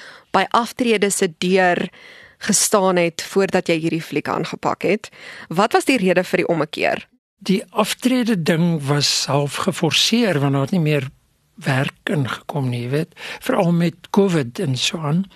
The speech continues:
Speaker 2: En toe het ek gedink, "Hmm, as ek my lewenstyl baie afskaal, dan sal ek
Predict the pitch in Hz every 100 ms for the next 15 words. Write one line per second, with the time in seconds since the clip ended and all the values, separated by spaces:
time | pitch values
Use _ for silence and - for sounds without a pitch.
0 | - - - - - _ - 170 160 160
1 | 160 165 160 214 - 220 233 208 214 208
2 | - - - - - - 220 214 208 202
3 | 196 202 196 - - 202 - 180 196 170
4 | 165 165 160 170 190 - - 175 139 -
5 | 127 151 190 196 196 175 - - 170 147
6 | 165 185 180 147 143 - - - - -
7 | - 175 151 151 156 - - 160